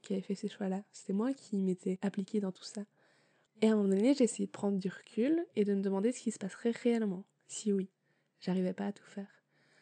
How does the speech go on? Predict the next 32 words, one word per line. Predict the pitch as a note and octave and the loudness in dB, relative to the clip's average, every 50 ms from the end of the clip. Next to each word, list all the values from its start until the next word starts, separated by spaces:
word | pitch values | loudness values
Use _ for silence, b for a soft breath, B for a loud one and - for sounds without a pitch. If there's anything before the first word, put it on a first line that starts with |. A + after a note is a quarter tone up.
| b b b b b b b _ - | b b b b b b b _ 2
Pas | A#3+ B3 C4 | 4 6 6
le | B3+ G#3+ G3+ | 6 6 4
scénario | - - G#3+ G3+ F#3+ F3+ G3 G#3 A3 A#3+ B3 B3 B3 | 4 2 0 0 2 2 4 4 4 4 4 2 0
que | - - G3+ G3 G3 | -2 -2 -2 0 0
je | F#3+ G3 | 0 0
me | F#3 | 0
faisais | F3+ F#3+ G#3 | 2 4 4
dans | G#3 G3+ F#3 | 4 2 2
ma | F3+ F3+ | 0 -2
tête | - A3+ A3+ A#3 A#3+ - - - _ _ _ _ _ - | 2 2 2 2 2 -2 -18 -20 _ _ _ _ _ 0
où, | G#3 G#3 A3 A3+ G#3+ | 4 6 8 8 8
euh, | F#3+ F3 E3+ E3+ E3+ E3+ F3 F3 - | 8 6 4 2 2 0 -2 -4 -8
tout | - - G3 | -8 -4 -2
le | F#3+ | 0
monde | F#3 | 2
allait | F3 F3 F3 | 2 2 2
m'en | F3 E3+ F3 | 0 0 0
vouloir, | F3+ F#3+ G3+ G#3+ G#3+ A3 A3 A3+ A#3 A#3 A#3 A#3+ A#3+ A#3+ A3 | 2 4 6 8 8 8 8 6 6 6 6 6 6 6 4
où | G#3 | 4
j'allais | G3 G3+ F#3+ F3+ F#3 F3+ | 2 2 0 0 0 0
être | F3+ - - - | -2 -4 -8 -12
super | - - G3 - F#3+ F3+ | -10 -8 -2 0 0 2
déçue | F3 F#3+ F#3 - - - | 2 0 -2 -4 -6 -6
de | G#3+ | -4
moi-même, | G3+ G#3 G#3+ A3 G#3+ G#3 | -2 0 0 0 0 -2
et | - | -4
cetera. | - - - G3 F#3 A3 D#4 - _ _ _ _ _ _ _ _ _ _ _ - | -8 -8 -6 -4 -4 -4 -4 -6 _ _ _ _ _ _ _ _ _ _ _ 4
Mais | G3+ G#3 G#3+ | 6 8 8
dans | A3+ A3 | 8 8
la | A3 G#3+ G#3 | 6 6 4
vraie | G#3 A3 A3 G#3 | 4 2 2 0
vie, | G3 G3+ F#3+ G#3+ | 0 -4 -8 -10